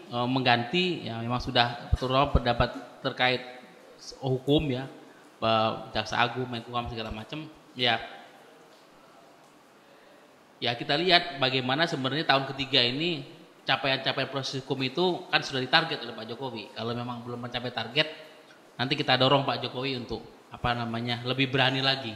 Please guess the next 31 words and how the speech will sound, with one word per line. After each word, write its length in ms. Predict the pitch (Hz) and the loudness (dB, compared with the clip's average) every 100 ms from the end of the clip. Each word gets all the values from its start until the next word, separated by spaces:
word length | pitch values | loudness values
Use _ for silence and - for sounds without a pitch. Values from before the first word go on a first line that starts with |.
| - - - - | -12 -20 -20 -20
Karena 240 | - 113 120 | -10 -4 -2
memang 160 | 123 | -2
tahun 160 | 127 123 123 | -4 -6 -6
ketiga 240 | 127 127 | 0 2
ini 160 | 127 147 | 2 0
memang 400 | 139 127 131 123 | 0 0 -2 -4
fokusnya 400 | 120 - - 147 | -6 -6 -4 -4
kepada, 480 | 120 117 113 113 - - - - | -2 -4 -4 -8 -10 -20 -20 -6
eh, 160 | 123 123 | 2 2
reformasi 480 | 127 143 131 139 123 | 2 -2 -2 -4 -4
hukum. 160 | 127 107 - - - - - - - - - - - - - - - - - - | -4 -6 -10 -20 -20 -20 -20 -20 -20 -20 -20 -20 -20 -20 -6 -6 -6 -18 -20 -12
Kira-kira 280 | 117 135 135 | -4 2 2
gitu, 200 | 131 127 | 0 -4
nanti 240 | 113 123 | -6 -2
kalau 160 | 131 120 | 0 0
memang 240 | 120 120 113 - - - - | 0 -2 -4 -12 -20 -18 -4
kira-kira 400 | 120 117 127 123 | 0 4 6 6
nanti 200 | 120 135 | 6 2
awal 280 | 113 120 123 | 4 4 6
dua, 200 | 123 120 | 4 0
dua 180 | 127 131 123 | 2 4 4
ribu 80 | 120 | 2
tujuh 120 | 123 | 2
belas 240 | 131 120 | 4 4
semester 240 | 131 117 120 | 2 -2 -2
perta-, 400 | 120 120 - - | 2 2 0 -6
ketiga 340 | - 123 123 120 | -6 2 4 6
belum 240 | 123 120 117 113 | 4 2 -2 0
berani, 560 | 117 113 147 151 - - - - | 0 2 0 0 -4 -12 -20 -18
kita 520 | - 107 107 104 98 - - - - | -10 -6 -2 0 0 -4 -14 -20 -6
belum 120 | - | 0